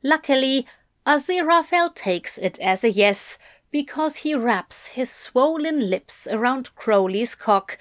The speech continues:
and starts a very slow descent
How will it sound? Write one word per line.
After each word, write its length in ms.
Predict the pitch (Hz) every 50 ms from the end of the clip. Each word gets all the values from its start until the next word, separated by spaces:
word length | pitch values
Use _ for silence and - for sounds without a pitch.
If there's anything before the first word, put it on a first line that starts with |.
| - - - _ _ _ -
and 220 | - 254 277 277 269
starts 720 | - - - - 208 180 180 175 185 - - - - - -
a 140 | 247 254 233
very 840 | 202 - - 277 277 294 311 311 311 302 294 285 294 302 302 302
slow 480 | 285 - - - 220 220 226 233 240 240
descent 640 | - 247 247 - - 226 202 208 202 208 208 -